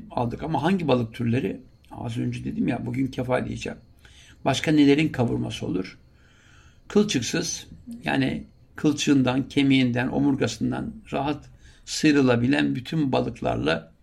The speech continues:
kavurma yapabilirsiniz. Önemli olan ağzın içine kılçık gelmemesi.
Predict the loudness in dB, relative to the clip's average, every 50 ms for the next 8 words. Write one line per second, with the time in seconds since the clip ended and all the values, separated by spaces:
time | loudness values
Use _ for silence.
0 | _ _ -20 _ _ _ -6 -2 0 0 0 0 -2 -2 -2 -4 -6 -6 -6 -6
1 | -6 -8 -6 -6 -8 -8 -8 -10 -6 -2 2 2 2 2 2 2 2 2 2 0
2 | 0 -4 -8 -20 -20 -20 _ _ _ -2 2 4 4 4 2 0 -2 -4 -4 -4
3 | 0 2 2 2 0 -2 -10 -20 -20 _ _ _ 0 2 2 2 4 2 -4 -4
4 | 0 0 2 2 2 2 0 -2 -6 -8 -8 -10 -12 -14